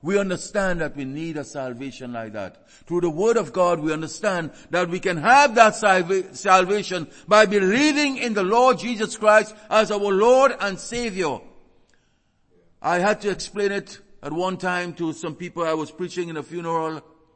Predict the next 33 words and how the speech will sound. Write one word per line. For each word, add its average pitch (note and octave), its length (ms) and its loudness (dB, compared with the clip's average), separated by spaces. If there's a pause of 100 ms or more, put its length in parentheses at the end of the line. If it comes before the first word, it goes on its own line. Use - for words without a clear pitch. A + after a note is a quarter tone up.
(520)
and D#3+ 120 -6
I F3 120 0
told G#3 280 -2
them, F#3 140 -6
belief G#3+ 640 -6
in F3 160 -10
Christ - 640 -10 (1040)
is F3 240 0
not A3+ 240 -2
just G#3+ 240 -4
to F3+ 80 -8
have E3+ 180 -6
a E3 80 -8
head F3 300 -8
knowledge D#3 400 -8
that D3 120 -10
He C#3+ 120 -10
exists. A2+ 560 -14 (1080)
It B3 160 0
is A3 160 -2
like A3 300 4
a G#3 80 -2
transferal B3+ 960 -2
of - 280 -2
trust. - 540 -10 (1200)
It B3 140 -2
is A#3 300 -2 (420)
like G#3 240 4
before B3+ 420 -2
you A#3 120 -2
were A3 80 2
trusting A#3+ 580 -8
yourself, A3+ 880 -2